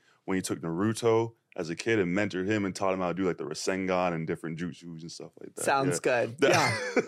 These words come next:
Speaker 1: <laughs>
Speaker 2: totally. Just like that.
Speaker 1: That's just how I, I relate everything back to anime. That's my comparison for
Speaker 2: Sure.
Speaker 1: everything.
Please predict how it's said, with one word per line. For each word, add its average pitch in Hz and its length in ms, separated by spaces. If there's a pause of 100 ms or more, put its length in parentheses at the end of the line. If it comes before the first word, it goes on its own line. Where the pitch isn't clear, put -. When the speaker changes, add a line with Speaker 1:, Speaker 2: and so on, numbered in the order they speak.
(140)
Speaker 1:
<laughs> - 100
Speaker 2:
totally. 143 580
Just 214 240
like 190 200
that. 135 260
Speaker 1:
That's 139 180
just 127 140
how 120 200
I, 120 260 (180)
I 117 120
relate 117 360
everything 107 440
back 90 200
to 78 100
anime. 85 380
That's 87 180
my 87 120
comparison 80 520
for - 100
Speaker 2:
Sure. 269 160
Speaker 1:
everything. 123 360